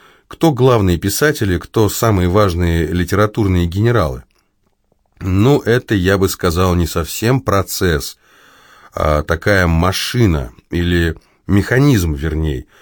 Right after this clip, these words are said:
Он работает довольно хитро. Я даже и сам не пойму, как именно, но чувствую, что это такая серьезная вещь, ее так с полпинка не объяснишь.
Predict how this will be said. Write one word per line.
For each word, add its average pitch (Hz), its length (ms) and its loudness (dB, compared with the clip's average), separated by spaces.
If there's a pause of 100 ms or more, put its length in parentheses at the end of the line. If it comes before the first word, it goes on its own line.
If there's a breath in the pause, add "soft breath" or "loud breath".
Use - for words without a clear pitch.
(480 soft breath)
Он 151 160 4
работает 139 480 2
довольно 135 480 4
хитро. 78 540 -6 (580 soft breath)
Я 113 400 0
даже 117 400 2
и 127 60 2
сам 113 320 0
не 82 80 0
пойму, 95 320 0
как - 260 -10
именно, 64 380 -6 (280 soft breath)
но 98 140 -2
чувствую, 131 480 0
что - 240 -2
это 120 160 0
такая 117 300 -2
серьезная 98 580 2
вещь, 135 380 -2
ее 110 160 0
так - 180 -2
с - 80 -12
полпинка 117 600 0
не 117 120 4
объяснишь. 101 640 -4